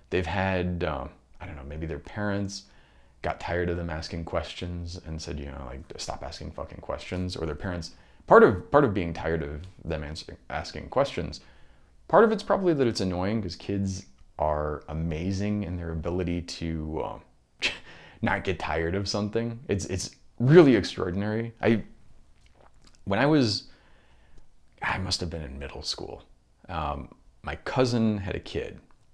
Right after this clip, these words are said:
I guess he's my nephew. And he came to, uh, it was either Thanksgiving or Christmas, I don't know, at, uh, my grandparents', uh, place. Um, and he's there,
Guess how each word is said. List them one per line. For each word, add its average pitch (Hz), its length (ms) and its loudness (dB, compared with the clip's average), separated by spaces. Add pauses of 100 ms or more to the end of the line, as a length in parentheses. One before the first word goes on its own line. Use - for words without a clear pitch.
(600)
I 92 60 -6
guess 87 120 -4
he's 95 140 -2
my 95 100 -2
nephew. 85 340 -6 (880)
And 92 680 2 (540)
he 101 160 -2
came 104 520 2
to, 98 640 0
uh, 80 180 -2 (280)
it - 20 -14
was 95 140 -4
either 117 160 2
Thanksgiving 85 580 -4
or 76 60 -6
Christmas, - 420 -10
I 71 100 -4
don't 69 180 -8
know, - 60 -16 (260)
at, 78 400 -2
uh, 85 440 2 (220)
my 78 140 -4
grandparents', 78 800 -8 (500)
uh, - 220 -12
place. - 380 -10 (720)
Um, 85 360 -2 (600)
and 98 140 2
he's 107 260 4
there, 95 480 6